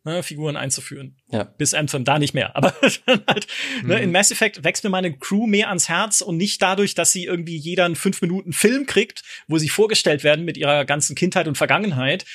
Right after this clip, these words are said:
Speaker 1: sondern indem sie einfach Charakter entwickeln im Verlauf dieses, äh, Abenteuers und unserer Zusammenarbeit und dass sie auch Charakter haben und sich auch so anfühlen. Und ich glaub, das ist die ganze Idee einerseits hinter diesen vorherigen Gefährten und vielleicht dann auch noch bei anderen Änderungen, wenn es halt um sowas geht wie,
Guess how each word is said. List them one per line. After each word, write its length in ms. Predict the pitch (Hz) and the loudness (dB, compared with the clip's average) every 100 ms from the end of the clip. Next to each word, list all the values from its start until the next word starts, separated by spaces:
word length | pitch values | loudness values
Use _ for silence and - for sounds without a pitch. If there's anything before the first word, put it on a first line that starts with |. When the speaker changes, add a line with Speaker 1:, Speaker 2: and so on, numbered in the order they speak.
| - - | -18 -8
Speaker 1:
sondern 300 | 120 160 175 | 0 2 2
indem 280 | 165 127 170 | 0 0 2
sie 140 | 180 | 0
einfach 320 | 160 156 175 - | -2 0 -2 -2
Charakter 400 | 131 196 - 170 | -2 -2 0 -2
entwickeln 500 | 143 135 165 156 151 | 0 0 0 -2 -4
im 160 | 143 | -6
Verlauf 380 | 131 135 120 131 | -2 2 2 0
dieses, 520 | 135 123 131 - - - | -4 -2 2 2 2 0
äh, 60 | |
Abenteuers 760 | 117 113 160 170 127 120 139 - | -2 0 -2 -2 -2 0 0 -2
und 180 | 135 131 | -4 -6
unserer 300 | 135 127 127 | -4 -2 -2
Zusammenarbeit 640 | 123 127 170 - 117 135 | -2 -2 -2 -4 -2 -2
und 120 | - | 0
dass 100 | 135 | 2
sie 100 | - | 4
auch 120 | 143 - | 4 2
Charakter 460 | 156 160 - 135 | 2 2 0 2
haben 300 | 156 220 190 | 4 2 0
und 120 | 151 | -6
sich 180 | 127 139 | -8 -8
auch 120 | - | -6
so 120 | - 151 | -6 -6
anfühlen. 560 | 165 - 139 135 180 - - - 104 | -8 -6 -4 -2 -4 -10 -18 -16 -6
Und 60 | |
ich 60 | 135 | 0
glaub, 160 | 151 131 | 2 4
das 180 | 170 | 2
ist 160 | 233 - | 4 0
die 60 | 147 | 2
ganze 340 | 143 196 - | 0 4 2
Idee 420 | 180 143 165 196 - | 2 -2 0 0 0
einerseits 440 | 156 165 160 156 | -2 0 0 0
hinter 200 | 160 147 | -2 0
diesen 540 | 139 131 139 131 123 _ _ | 0 -2 -2 -2 -4 _ _
vorherigen 560 | - 139 139 143 139 127 | -2 0 2 0 -2 -4
Gefährten 640 | 110 - 127 196 - 302 | -6 -2 0 0 -2 -8
und 380 | - 208 320 359 | 2 4 4 2
vielleicht 480 | - 190 190 208 180 | 2 4 2 2 0
dann 160 | 165 | 0
auch 200 | 160 156 | -2 -6
noch 120 | 160 | -4
bei 100 | 147 | 0
anderen 240 | 135 143 147 | 0 0 -2
Änderungen, 460 | 143 147 139 139 | -2 -2 -2 -2
wenn 80 | 131 | -2
es 120 | 135 | -2
halt 140 | 131 127 | -2 -2
um 80 | 139 | -4
sowas 320 | 135 143 - | 0 0 2
geht 180 | 135 135 | -2 -2
wie, 200 | 135 | -6